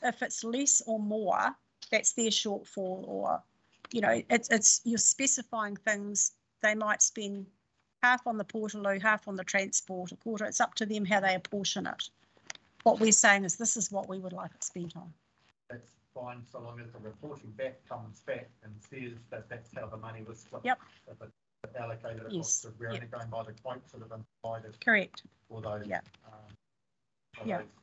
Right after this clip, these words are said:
Speaker 2: those particular issues. Come on, you're getting your twenty grand. Don't be looking at me like that.
Speaker 1: What do you mean I'm getting my twenty grand?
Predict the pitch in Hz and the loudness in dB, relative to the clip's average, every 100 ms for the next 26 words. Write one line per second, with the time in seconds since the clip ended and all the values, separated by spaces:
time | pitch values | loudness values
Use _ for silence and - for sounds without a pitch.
0 | _ _ 107 120 107 104 101 107 - 101 | _ _ -20 -18 -16 -16 -16 -18 -20 -20
1 | - _ _ _ _ _ _ _ _ _ | -20 _ _ _ _ _ _ _ _ _
2 | _ _ _ _ _ _ _ _ _ _ | _ _ _ _ _ _ _ _ _ _
3 | _ _ _ _ _ _ _ _ 170 143 | _ _ _ _ _ _ _ _ -14 -14
4 | - - 165 143 147 139 123 127 107 123 | -14 -14 -10 -10 -8 -10 -8 -8 -8 -6
5 | 139 139 143 135 123 127 117 113 117 143 | -8 -8 -12 -12 -14 -10 -6 -6 -4 -10
6 | - - 247 262 247 - 220 220 226 220 | -10 -8 -2 0 -2 0 0 0 -2 -2
7 | 208 180 202 190 - 160 180 202 - 170 | -2 -4 -4 -4 -4 -2 -2 -2 -4 -10